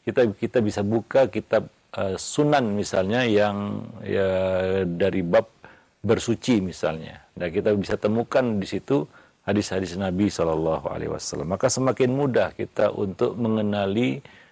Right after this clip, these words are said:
dan memiliki akses yang sangat mudah kepada ilmu. Nah, itu semua atas jasa para ulama-ulama hadis yang nggak terkira, ya, kita katakan nilainya, ya,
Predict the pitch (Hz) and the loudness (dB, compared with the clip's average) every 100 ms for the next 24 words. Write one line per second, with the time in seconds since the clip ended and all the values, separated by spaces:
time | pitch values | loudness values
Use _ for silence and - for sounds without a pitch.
0 | _ - 95 101 104 104 101 107 113 - | _ -6 0 4 4 2 0 0 0 -2
1 | - 113 - 131 - 104 95 104 92 101 | -4 -4 -2 -2 0 -2 0 0 2 0
2 | 101 107 98 98 87 - 95 87 80 76 | 0 0 0 0 0 0 -2 -4 -4 -8
3 | 65 - _ - 104 110 131 107 113 123 | -10 -16 _ -4 -2 0 0 0 0 2
4 | 127 110 101 98 - 92 101 - 117 127 | 2 0 -2 -4 0 2 2 4 4 6
5 | 127 - - - _ _ 101 101 104 101 | 4 -2 -16 -20 _ _ 4 4 6 4
6 | 98 101 98 98 90 92 78 117 123 117 | 4 2 2 0 0 -2 -4 -2 2 2
7 | 95 - - - _ 104 101 101 95 98 | 0 -2 -14 -20 _ 0 0 -2 -6 -10
8 | 104 - 104 104 98 92 107 101 95 95 | -16 -12 0 2 2 0 -2 0 -2 -6
9 | 87 - - - - 113 113 131 104 87 | -10 -20 -18 -16 -10 -2 0 2 2 2
10 | 98 87 92 90 92 90 92 101 101 101 | -2 -2 -2 0 0 0 0 0 0 -2
11 | 104 - - - 117 117 113 107 104 95 | -8 -16 -20 -2 2 4 4 4 0 -4
12 | 76 92 92 - 104 | -8 -12 -12 -10 -10